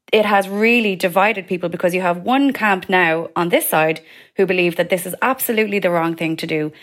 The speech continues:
and that any future hospital should be built on state o-, fully state-owned land, and that the building should be fully state-owned. And the reason why people say that is because they don't want any kind of connection or link or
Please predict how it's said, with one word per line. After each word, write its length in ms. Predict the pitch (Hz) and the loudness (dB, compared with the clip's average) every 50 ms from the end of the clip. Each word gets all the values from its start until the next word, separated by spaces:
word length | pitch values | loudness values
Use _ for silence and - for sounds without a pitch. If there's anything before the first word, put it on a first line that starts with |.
| - - _ | -20 -20 _
and 180 | - 180 170 170 | -4 -2 2 2
that 140 | 170 - - | 2 2 2
any 380 | 196 208 214 226 233 226 226 214 | 0 0 0 0 0 -2 -4 -6
future 480 | - - 214 196 190 190 - 180 170 - | -6 -4 -2 -2 0 0 0 0 -2 -2
hospital 520 | - 180 175 170 170 - - 165 165 160 160 | -2 -2 -2 -2 -2 -4 -4 -4 -2 -2 -2
should 180 | - - 160 | -2 -4 -4
be 80 | 160 165 | -4 -6
built 380 | 156 - 175 170 165 165 160 - - | -2 0 0 0 0 -2 -6 -8 -6
on 200 | 175 165 160 160 | -4 -2 -2 -2
state 460 | 160 - - - - 190 185 190 185 - - | -4 -6 -6 0 0 0 0 0 -4 -6 -2
o-, 220 | 185 180 170 160 - | 0 0 0 -2 -4
fully 500 | - - - 247 254 269 262 185 151 - | -10 -4 0 2 2 2 0 -4 -6 -8
state-owned 580 | - - - 180 165 165 165 - 170 165 160 165 | -10 -2 0 0 0 0 0 -2 -2 0 0 0
land, 380 | 170 165 160 151 143 143 143 - _ - - - _ _ | -2 -2 -2 -2 -4 -6 -8 -12 _ -20 -20 -20 _ _
and 40 | - 170 | -6 -6
that 80 | 156 | -6
the 120 | 160 - _ 190 | -6 -6 _ 0
building 240 | 185 180 170 156 156 | 0 0 0 -2 -4
should 220 | 156 - 156 160 | -4 -6 -6 -6
be 200 | 151 147 143 - _ _ _ _ | -6 -8 -8 -12 _ _ _ _
fully 320 | _ - - 202 180 165 160 | _ -2 0 0 0 0 -4
state-owned. 640 | 160 - - 165 151 - - 160 156 151 147 147 - - - - - - _ | -6 -2 -2 -2 -2 0 0 0 0 0 0 -4 -6 -12 -20 -20 -20 -6 _
And 80 | - 185 | 0 0
the 140 | 185 190 208 233 | 2 2 2 2
reason 180 | 254 214 214 | 2 0 0
why 100 | 202 190 | -2 -2
people 220 | 180 180 170 180 170 | -4 -4 -6 -4 0
say 180 | - 185 175 | 2 2 2
that 160 | 165 165 143 | 0 -2 -6
is 80 | 151 - | -8 -8
because 240 | - 160 - 170 160 | -10 -6 -6 -4 -2
they 140 | - 165 160 | -2 -2 0
don't 320 | - 185 180 175 170 - | 2 2 2 0 -2 0
want 260 | 175 175 170 165 160 - | 0 0 0 0 -2 -4
any 160 | - 160 165 160 | -4 -4 -4 -4
kind 160 | - 160 165 | -4 -6 -6
of 60 | - | -4
connection 520 | - 175 - 170 170 - - 170 160 156 | -2 -2 -2 -2 -2 -4 -4 -2 0 0
or 240 | 156 151 151 151 151 - - - _ _ _ | 0 0 0 -2 -4 -6 -14 -20 _ _ _
link 400 | - 202 196 196 190 185 180 - - | 0 2 2 4 2 0 -2 -4 -2
or 300 | - 175 175 170 170 - | 0 2 2 2 0 -2